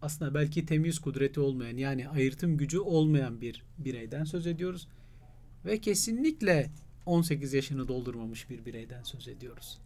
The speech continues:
Şimdi bu şartların olmamasına rağmen bu işlemler nasıl yapılıyor konusu birazcık tartışmalı bir husus. Şöyle söyleyeyim.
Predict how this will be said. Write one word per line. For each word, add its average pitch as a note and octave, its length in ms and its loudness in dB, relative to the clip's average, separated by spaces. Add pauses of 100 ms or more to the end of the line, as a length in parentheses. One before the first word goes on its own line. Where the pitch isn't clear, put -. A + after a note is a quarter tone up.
(120)
Şimdi C#4 320 -2
bu A3 80 0
şartların G#3+ 680 0
olmamasına D#3 800 4
rağmen C#3+ 480 -2 (380)
bu C#4+ 100 -2
işlemler G3 580 -2
nasıl F#3+ 280 0
yapılıyor C#3 440 0
konusu G#3+ 580 -4 (520)
birazcık F3+ 540 -2 (300)
tartışmalı D#3 580 2
bir B2+ 100 -4
husus. A#2 460 -12 (220)
Şöyle C4 360 0
söyleyeyim. D3 640 -2